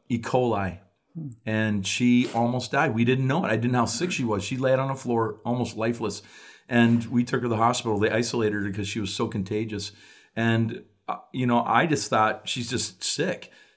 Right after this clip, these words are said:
Speaker 1: And, man, when I realized, I cried. I thought, "Oh, man, if I ever lost her, she's such a sweet girl. And here she is, a mother today of two little boys." And I think, "Oh, my goodness." And then I start thinking of my grandkids.
Speaker 2: Mm-hmm.
Speaker 1: And as much as I love my kids,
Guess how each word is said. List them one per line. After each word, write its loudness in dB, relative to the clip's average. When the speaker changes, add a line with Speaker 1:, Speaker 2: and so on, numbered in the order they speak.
Speaker 1:
And, 4
man, 4
when 2
I 2
realized, 0
I -2
cried. -2
I 0
thought, -6
"Oh, 0
man, 0
if -4
I 0
ever -2
lost 0
her, -2
she's -4
such -8
a -10
sweet -8
girl. -4
And 2
here 2
she 0
is, 2
a 0
mother 0
today 0
of 0
two -4
little 2
boys." 2
And 2
I 4
think, -2
"Oh, 2
my 0
goodness." -2
And 2
then 4
I 2
start 0
thinking 0
of 2
my 2
grandkids. -2
Speaker 2:
Mm-hmm. 0
Speaker 1:
And 4
as 2
much 4
as 4
I 4
love 4
my 2
kids, -4